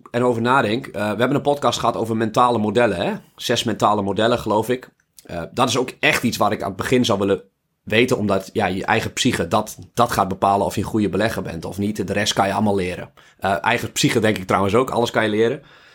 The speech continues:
Ehm, maar een van die mentale modellen is tweede order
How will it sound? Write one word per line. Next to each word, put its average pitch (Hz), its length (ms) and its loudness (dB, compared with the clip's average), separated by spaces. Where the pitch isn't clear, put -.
Ehm, 101 220 -2
maar 104 200 -2
een 147 160 2
van 151 100 0
die 131 100 2
mentale 123 460 2
modellen 110 580 0
is - 460 -2
tweede 135 460 2
order 107 460 0